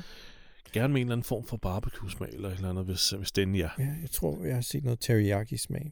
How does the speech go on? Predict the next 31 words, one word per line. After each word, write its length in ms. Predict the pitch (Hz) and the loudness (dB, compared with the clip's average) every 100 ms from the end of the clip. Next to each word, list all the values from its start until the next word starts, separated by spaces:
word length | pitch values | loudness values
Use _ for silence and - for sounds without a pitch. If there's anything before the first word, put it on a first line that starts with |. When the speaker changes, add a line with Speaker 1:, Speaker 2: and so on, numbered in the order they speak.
| 139 | 2
Speaker 1:
Åh, 140 | 98 - - - - | 4 4 0 -12 -8
ja. 80 | - - - - - - | -8 -8 -14 -16 -18 -6
Den 140 | - 120 | 2 4
Speaker 2:
Øhm, 100 | 117 | 6
Speaker 1:
tager 160 | 110 | 6
vi. 100 | - - - | 4 -4 -4
Speaker 2:
men 180 | 151 139 | 2 4
altså, 200 | 127 127 | 6 4
det, 260 | 131 151 135 | 4 2 8
Glenn, 320 | 147 180 175 170 | 8 8 4 4
Glenn, 200 | 165 170 | 6 8
han 160 | 165 | 4
skal 140 | - 151 | 6 6
jo 60 | |
bestikkes, 400 | 139 - 123 123 | 6 8 6 6
fordi 220 | - 123 | 2 0
han, 360 | 120 131 147 - - | 4 4 2 -2 -4
Maggie 420 | 160 151 147 143 | 2 10 10 12
ved 140 | 139 | 10
godt, 180 | 123 120 | 8 4
han 140 | 123 139 | 6 8
er 40 | |
mega 280 | 147 151 147 | 12 12 10
dårlig 340 | 120 98 101 | 8 6 4
til 80 | - | 0
at 60 | 92 | 2
holde 160 | 101 | 2
på 60 | 98 | 4
hemmeligheder. 540 | 98 98 98 - 156 | 2 2 2 6 6
Speaker 1:
<laughs> 60 | |
Ja. 60 | 107 | 8